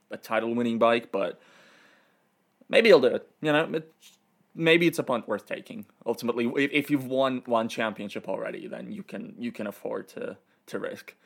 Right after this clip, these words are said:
So I don't, I don't know, Matt, put him on the, put him on the, <laughs> on the,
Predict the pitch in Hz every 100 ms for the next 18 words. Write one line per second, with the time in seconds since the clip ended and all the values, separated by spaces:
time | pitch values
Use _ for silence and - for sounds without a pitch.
0 | _ - 156 147 127 123 110 107 117 117
1 | 131 123 110 104 104 - - _ _ _
2 | 139 117 110 104 101 - - 120 117 175
3 | 143